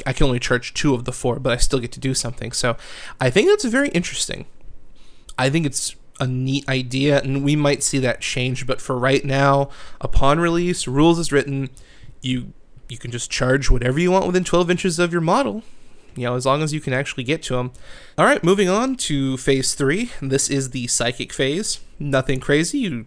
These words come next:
you know, number one, choose your power. Two, take a psychic test. Three, deny the witch. Four, resolve psychic power. Um, pretty standard stuff. Everyone has a Cybolt, which I'll read that out.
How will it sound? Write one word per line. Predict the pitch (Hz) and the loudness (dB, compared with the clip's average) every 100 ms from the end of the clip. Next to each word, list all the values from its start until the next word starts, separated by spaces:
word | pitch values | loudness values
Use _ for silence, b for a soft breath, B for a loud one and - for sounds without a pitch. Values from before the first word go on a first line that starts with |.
| - | -8
you | 127 | -8
know, | 110 | -4
number | 139 139 | -2 0
one, | 143 151 | 2 2
choose | 143 147 120 | 0 -2 -4
your | 117 | -2
power. | 180 185 185 185 B B B B | 2 4 2 0 B B B B
Two, | - 220 | -2 0
take | 214 151 123 | 0 -2 -2
a | |
psychic | - 139 - | -2 -2 -2
test. | - 127 123 - - | -4 -4 -4 -10 -12
Three, | - 143 143 139 135 127 | -6 -2 0 0 -2 -4
deny | 113 127 | -6 -4
the | 120 | -2
witch. | 151 - - - b b b | -2 -4 -6 -10 b b b
Four, | - 160 156 | 0 4 4
resolve | 151 139 139 | 4 4 2
psychic | - 131 - | 2 -6 -6
power. | - 127 127 131 - B B B B B B | -2 0 0 -2 -6 B B B B B B
Um, | 131 127 127 123 123 123 127 | -2 0 0 0 0 -2 -6
pretty | - 160 156 | -4 -2 0
standard | 156 - 139 147 139 | 0 0 2 2 2
stuff. | - 143 - | 2 2 2
Everyone | 147 156 160 160 160 | 0 2 2 0 -2
has | - 147 143 | -2 0 0
a | 131 123 | -2 -4
Cybolt, | - 127 143 135 135 - | -2 0 0 -2 -2 -4
which | 139 - - - | -4 -4 -8 -6
I'll | 131 131 | -4 -2
read | 127 | -4
that | 123 120 | -2 -2
out. | 123 - | -2 -4